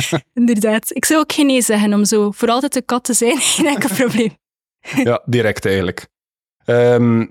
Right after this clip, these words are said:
Speaker 1: ja, maar dat, dat is ook iets dat in heel veel landen ook wel blijft terugkomen, hè. Als je zo kijkt naar de heksenverhalen en zo, de, de heksen, hun familiars, dat waren ook altijd dieren waar dat ze hun kracht uitputten of die ze, die ze konden besturen of zo, of in een dier konden veranderen.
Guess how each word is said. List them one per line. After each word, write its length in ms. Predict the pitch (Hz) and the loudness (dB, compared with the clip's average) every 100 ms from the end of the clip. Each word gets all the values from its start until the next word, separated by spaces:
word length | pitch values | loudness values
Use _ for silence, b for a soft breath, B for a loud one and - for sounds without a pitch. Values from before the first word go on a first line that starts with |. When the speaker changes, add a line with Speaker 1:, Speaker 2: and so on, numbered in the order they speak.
| _ | _
Speaker 1:
ja, 260 | 131 123 170 | -2 0 0
maar 240 | 139 127 127 | 0 -2 -2
dat, 300 | 131 131 117 | 0 0 -2
dat 260 | 120 131 | -2 0
is 100 | 127 | 2
ook 120 | 156 165 | 0 0
iets 140 | 131 | 0
dat 240 | 139 135 | 0 0
in 120 | 127 110 | 0 0
heel 200 | 147 151 | 0 2
veel 120 | 139 | 0
landen 320 | 131 151 143 | 2 2 0
ook 100 | 143 | 0
wel 140 | 131 | -2
blijft 240 | 117 120 - | 0 -2 -2
terugkomen, 520 | 127 - - 104 104 | -4 -4 -2 0 2
hè. 100 | 120 | 0
Als 140 | 123 | 0
je 80 | 120 | -2
zo 80 | 110 | -2
kijkt 200 | 139 131 | -2 -2
naar 80 | 120 | -2
de 80 | 107 | -2
heksenverhalen 640 | 131 156 135 123 131 139 | -2 -2 0 0 0 0
en 80 | 127 | 0
zo, 180 | 135 131 | 0 0
de, 180 | 117 127 | 0 0
de 100 | 110 | -2
heksen, 300 | 127 - 127 | 0 2 2
hun 120 | 127 | 2
familiars, 540 | - 110 120 147 143 | 0 0 2 2 0
dat 120 | 127 117 | 0 0
waren 160 | 117 | 0
ook 140 | 131 131 | 0 -2
altijd 300 | 120 110 104 | -2 -2 0
dieren 300 | 123 151 139 | 0 2 2
waar 120 | 127 | 0
dat 160 | 123 | -2
ze 80 | 110 | -2
hun 120 | 104 | -2
kracht 300 | 110 139 - | -2 -4 -2
uitputten 440 | 139 135 143 139 135 | -2 0 -2 0 0
of 100 | 117 | 2
die 120 | 117 | 2
ze, 280 | 113 113 113 | 2 2 2
die 100 | 113 | 2
ze 80 | 117 | 0
konden 220 | 117 110 | 0 -2
besturen 500 | 101 - 147 156 151 | -2 -2 0 2 2
of 100 | 139 | 0
zo, 220 | - 143 | 0 0
of 200 | 131 113 | 0 -2
in 160 | - 120 | 0 0
een 80 | 113 | 2
dier 200 | 120 - | 2 0
konden 220 | 120 110 | 0 0
veranderen. 520 | 98 113 135 143 151 | 0 0 2 2 0